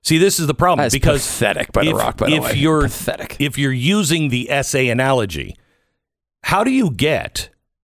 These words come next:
Speaker 1: a group of people to all give the Hitler salute?
Speaker 2: Mm.
Speaker 1: Remember, everybody in Germany was giving the Hitler salute by the end.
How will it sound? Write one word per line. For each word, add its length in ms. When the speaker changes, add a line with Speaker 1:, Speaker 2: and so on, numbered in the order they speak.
Speaker 1:
a 120
group 320
of 120
people 360
to 320
all 320
give 560
the 100
Hitler 400
salute? 480
Speaker 2:
Mm. 80
Speaker 1:
Remember, 320
everybody 560
in 100
Germany 300
was 140
giving 240
the 80
Hitler 320
salute 340
by 100
the 200
end. 200